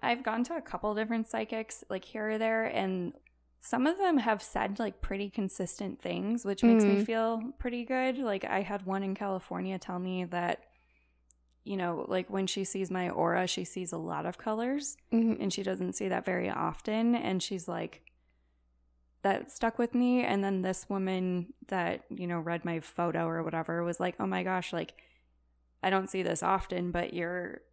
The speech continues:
Speaker 1: like, energy is, like, crystal clear and, like, very vibrant," or, like, whatever.
Speaker 2: Mm-hmm.
Speaker 1: So I was like, "Oh, I mean, that's kind of, like, what the other lady was
Speaker 2: Oh,
Speaker 1: saying." And I,
Speaker 2: that's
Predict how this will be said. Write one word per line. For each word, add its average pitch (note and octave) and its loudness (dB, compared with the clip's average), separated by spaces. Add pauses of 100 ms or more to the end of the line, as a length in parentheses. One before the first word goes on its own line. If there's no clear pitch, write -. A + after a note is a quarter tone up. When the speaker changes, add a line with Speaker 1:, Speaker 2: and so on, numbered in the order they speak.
(120)
Speaker 1:
like, F3 -4
energy F3+ 0
is, E3+ 0
like, F3 -6 (400)
crystal G3 2
clear G3 2
and, F3+ 2
like, E3+ -2
very F#3 -2 (760)
vibrant," E3+ 0
or, G#2+ 0
like, - -4
whatever. - 2 (120)
Speaker 2:
Mm-hmm. A#3+ 8
Speaker 1:
So G3+ 4
I - 6
was G#3 4
like, G#3+ 2
"Oh, G#3+ 2
I A3+ -4
mean, G#3 0
that's G3+ -4
kind A3 -2
of, F3+ -2 (180)
like, F#3 -4
what F#3 -2
the - -6
other F#3 0
lady F#4+ 6
was G#3+ 10
Speaker 2:
Oh, G3 8
Speaker 1:
saying." G3 4
And - -2
I, - -2
Speaker 2:
that's E4+ -6